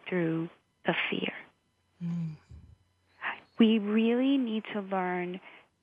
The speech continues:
Speaker 1: to use others to help us. You referenced mentorship in the article that I wrote on, um, mentorship previously.
Speaker 2: Mm-hmm.
Speaker 1: This is the perfect time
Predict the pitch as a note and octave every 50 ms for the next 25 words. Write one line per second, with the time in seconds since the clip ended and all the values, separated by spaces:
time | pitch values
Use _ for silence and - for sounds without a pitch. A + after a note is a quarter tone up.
0 | - - G#3 F#3+ F#3 G3+ G3+ G3+ G3 F#3+ F#3+ F#3 - - - - _ - G3 F#3+
1 | F3 F3 F3 E3 F3 F3 F3 - - - - - - - - - E3 - - -
2 | - - - - - - - - - - G#3+ A3 A3+ A3 F#3+ G3 F#3 - - -
3 | - - F3 - - - - - - G3+ G3 F#3+ F#3 - - - - F#3+ F#3+ -
4 | - - F3+ - - - - - G3 F#3 F#3 - - - G#3 G3 F#3+ - - -
5 | F#3 F3 F3 F3 E3+ E3+ E3+ F3 F3 F3 E3+ E3+ F3 E3+ E3 E3 E3+ - - -
6 | - - - - - G3 F3+ F3+ F#3 F#3 F#3 E3+ - - - - - - E3+ -
7 | - _ - - - - E3+ E3+ E3+ D3+ C3 C3+ D#3+ D#3+ E3 E3 F3 G3 G3+ G3
8 | - - - - - - _ _ - - G#3 - - A3+ A3 - - - - -
9 | - - B3+ B3 - - - - - - - - F#3 F3+ F3+ E3+ E3+ E3+